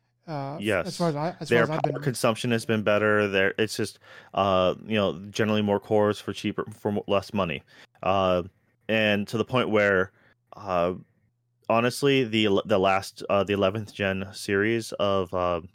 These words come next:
Speaker 2: Intel was pretty hot garbage <laughs> is the, uh, is the way to s-, put it. I mean, when you look at the fact that you honestly were better off, you know, for, especially for the price, to s-, to stick with a ten,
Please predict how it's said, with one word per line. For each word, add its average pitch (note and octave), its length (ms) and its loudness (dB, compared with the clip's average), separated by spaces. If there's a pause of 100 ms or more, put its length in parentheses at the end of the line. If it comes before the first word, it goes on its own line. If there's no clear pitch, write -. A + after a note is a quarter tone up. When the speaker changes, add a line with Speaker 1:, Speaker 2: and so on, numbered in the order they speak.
(100)
Speaker 2:
Intel B2 500 0 (640)
was G2+ 840 0 (260)
pretty F3+ 200 2
hot D#3 200 0
garbage A#2 540 -2
<laughs> A#2 100 -8 (140)
is A#2 280 0
the, A2+ 120 -2 (160)
uh, G#2 300 2
is - 120 -10
the G#2 120 -4
way G2 120 2
to F#2+ 80 0
s-, - 240 -18
put G2+ 120 -4
it. F2 180 -2 (360)
I G#2+ 100 2
mean, G#2+ 380 0 (100)
when B2+ 260 2
you B2+ 720 0
look B2+ 300 0
at B2 140 0
the - 40 -10
fact A2 320 0
that F#2 220 2 (880)
you A2+ 240 2
honestly A#2+ 640 2 (320)
were G#2+ 200 0
better G#2 280 4
off, G2 400 4 (200)
you G#2+ 100 0
know, F#2 340 -2
for, A2 140 0
especially A#2 420 0
for F#2+ 120 -8
the F2 80 -4 (120)
price, G2 460 -2
to - 160 -4
s-, - 180 -6
to G#2+ 120 -6
stick - 280 -6
with G2 120 -8
a F2 60 -2
ten, G2 460 -4